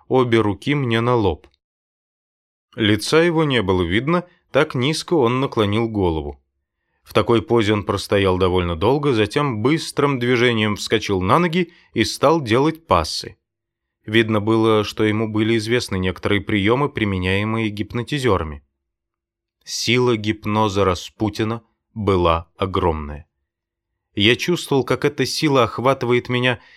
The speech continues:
и разливается теплотой по всему моему телу.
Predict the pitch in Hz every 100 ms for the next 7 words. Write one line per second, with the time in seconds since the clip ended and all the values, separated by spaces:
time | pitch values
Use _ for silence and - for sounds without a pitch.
0 | _ - 113 113 110 117 143 139 - 127
1 | - 123 120 113 - 147 151 143 127 -
2 | 117 113 131 127 127 127 120 117 90 73